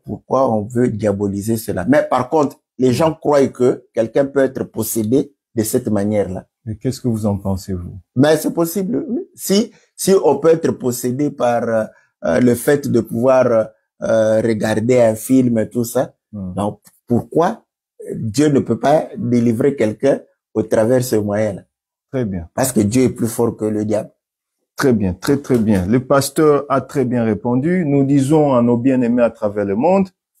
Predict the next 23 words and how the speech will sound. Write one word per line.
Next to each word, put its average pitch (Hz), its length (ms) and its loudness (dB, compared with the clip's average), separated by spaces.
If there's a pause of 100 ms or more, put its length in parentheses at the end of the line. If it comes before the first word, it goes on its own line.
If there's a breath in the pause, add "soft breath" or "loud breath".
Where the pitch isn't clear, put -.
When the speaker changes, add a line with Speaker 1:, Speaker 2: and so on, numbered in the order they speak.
(280)
Speaker 2:
vous 113 180 0
avez 147 220 4
la 156 100 6
possibilité 151 960 2
de 165 680 2 (380)
poser 151 300 2
votre 151 380 0
question 165 760 -2
en 117 200 2
appelant 143 480 4
au 135 80 2
numéro 131 580 2
affiché 147 840 -6 (720)
sur 120 720 4
les 113 240 2
thèmes, 196 440 0 (400)
ou 175 140 4
soit 165 340 2
vous 135 120 0
pouvez 147 720 -4 (440)
poser 151 300 2
votre 143 260 0
question 147 580 -4